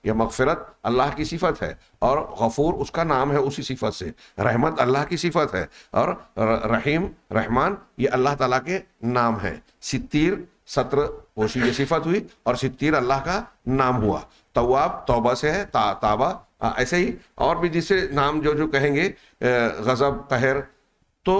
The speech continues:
अल्लाह के नाम, अ, और फिर हर नाम में सिफत मौजूद है, लेकिन हर सिफत से अल्लाह का नाम बनेगा ऐसा ज़रूरी नहीं है।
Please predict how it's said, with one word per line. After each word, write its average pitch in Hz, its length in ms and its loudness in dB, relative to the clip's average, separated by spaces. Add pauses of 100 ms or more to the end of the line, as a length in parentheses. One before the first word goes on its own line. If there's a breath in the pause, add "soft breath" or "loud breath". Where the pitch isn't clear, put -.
(200)
अल्लाह 160 320 2
के 190 160 2
नाम, 151 380 2 (560)
अ, 117 60 -2
और 127 380 0
फिर 196 220 2
हर 170 200 0
नाम 170 220 2
में 190 140 2
सिफत 151 340 -2
मौजूद 104 320 -2
है, - 140 -16 (400 soft breath)
लेकिन 180 560 0 (260)
हर 220 260 0
सिफत 202 320 0
से 202 140 0
अल्लाह 156 240 0
का 156 140 -2
नाम 139 240 0
बनेगा 123 420 -2
ऐसा 127 240 -2
ज़रूरी 107 360 0
नहीं 120 200 -4
है। - 140 -12